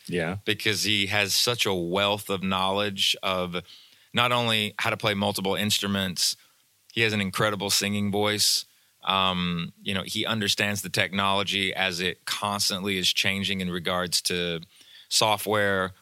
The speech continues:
Speaker 2: recorded music, all those dynamics. Um, you know, one element too with this album was, uh, we didn't know when, when we were gonna be able to get into a studio to
Speaker 1: Mm.
Speaker 2: actually record for real, like, the entire band.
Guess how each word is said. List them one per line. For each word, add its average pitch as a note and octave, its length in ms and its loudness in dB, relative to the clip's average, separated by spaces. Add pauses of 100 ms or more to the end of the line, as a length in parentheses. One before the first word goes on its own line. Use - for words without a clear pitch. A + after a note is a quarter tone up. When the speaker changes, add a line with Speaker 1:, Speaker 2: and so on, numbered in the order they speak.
Speaker 2:
recorded F#2+ 460 -2
music, F#2 440 -2
all G#2 180 2
those F2+ 200 -2
dynamics. F2 840 -2 (360)
Um, E2+ 420 -2 (420)
you F#2+ 60 -6
know, F#2 100 -2
one A#2+ 260 2
element G#2 500 0
too G#2 500 2 (160)
with G2 200 -2
this A2+ 220 2
album F#2+ 460 2
was, F#2 540 2 (380)
uh, E2+ 360 0
we A#2 160 0
didn't A2+ 140 0
know G#2+ 140 0
when, G#2 380 -2
when G2+ 220 0
we G2+ 140 0
were G2+ 100 0
gonna G2+ 120 0
be G2 120 2
able F#2+ 160 0
to F#2 60 -2
get F#2+ 320 -2
into G2 340 -2
a F#2 60 0
studio G2+ 500 0
to G2 80 -4
Speaker 1:
Mm. - 80 -2
Speaker 2:
actually F#2 240 0
record F#2+ 800 -2 (260)
for G2 140 0
real, F#2+ 500 0
like, F2+ 180 -2
the F#2 120 -2
entire F#2 380 0
band. F#2+ 480 0